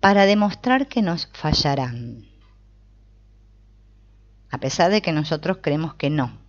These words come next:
pero nosotros queremos, las elegimos con esa intención oculta, que no satisfarán nuestras necesidades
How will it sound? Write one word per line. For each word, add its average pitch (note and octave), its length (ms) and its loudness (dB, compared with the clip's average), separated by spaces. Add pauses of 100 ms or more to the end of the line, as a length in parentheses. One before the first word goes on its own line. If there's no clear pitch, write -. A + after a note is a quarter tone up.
(380)
pero C3 160 -4
nosotros F3+ 420 -4
queremos, D#3+ 540 -4 (1040)
las D3 160 -2
elegimos D#3+ 480 -2
con D#3 160 -4
esa D#3 580 -2
intención D3+ 680 -2
oculta, B2 600 -8 (1300)
que F#3+ 180 4
no G3+ 540 4 (180)
satisfarán C#3+ 1000 -2
nuestras D3 380 -4
necesidades C3+ 1000 -2